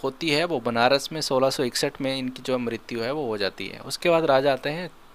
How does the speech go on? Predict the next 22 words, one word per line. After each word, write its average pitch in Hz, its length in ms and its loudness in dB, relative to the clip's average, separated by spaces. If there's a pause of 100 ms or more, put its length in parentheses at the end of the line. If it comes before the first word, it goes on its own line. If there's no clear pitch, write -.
(360)
राज 127 240 6
सिंह, 175 280 -4
कुछ 156 220 -4
खास 139 300 6
इंपॉर्टेंट 143 400 -2
नहीं 151 160 -2
है। 151 180 -4 (640)
राज 127 240 10
सिंह 156 360 -4
ने 147 160 -2
जो 135 160 -4
है 135 320 0 (500)
सोलह 131 280 2
सौ 147 120 0
पिचहत्तर 139 380 -2
से 143 160 -2
सोलह 131 260 2
सौ 143 120 -2
पचानवे 131 480 2
तक 131 180 -2 (640)
ये 127 80 0
रहे। 123 320 -2